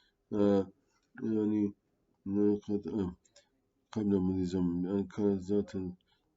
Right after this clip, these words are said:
kad kan, kan yevmi yevmi ve kad yevmi ve la ihtimali. Ha.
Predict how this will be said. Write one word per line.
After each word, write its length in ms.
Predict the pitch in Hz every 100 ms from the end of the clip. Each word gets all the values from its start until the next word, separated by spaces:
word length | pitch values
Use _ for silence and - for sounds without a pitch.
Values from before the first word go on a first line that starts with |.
| _
kad 80 | 104 95 -
kan, 240 | 101 95
kan 200 | - 101
yevmi 360 | 98 98 95 98
yevmi 320 | 101 98 98
ve 100 | 92
kad 140 | 95 98
yevmi 540 | 104 104 104 101 98
ve 60 | 92
la 60 | 78
ihtimali. 380 | _ 76 76 - - _ _ _
Ha. 60 | -